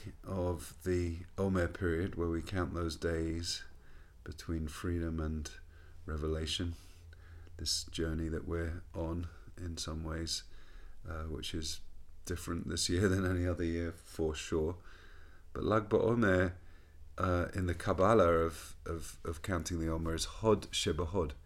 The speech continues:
It's the day of Hod in the week of Hod. And Hod is really about acknowledgement.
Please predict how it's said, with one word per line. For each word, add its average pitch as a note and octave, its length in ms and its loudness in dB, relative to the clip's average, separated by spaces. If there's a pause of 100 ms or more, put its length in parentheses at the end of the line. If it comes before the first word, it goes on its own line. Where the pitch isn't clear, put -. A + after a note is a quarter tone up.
(800)
It's - 320 0
the F2 180 -2
day G2 260 6
of F2+ 160 4
Hod E2 340 4
in F2 200 0
the E2+ 80 2
week F2+ 260 2
of D#2 140 -2
Hod. C#2+ 260 -2 (840)
And F2+ 160 0
Hod A2+ 240 4
is F#2 280 4 (100)
really G2 240 2
about F2 600 0
acknowledgement. E2+ 960 0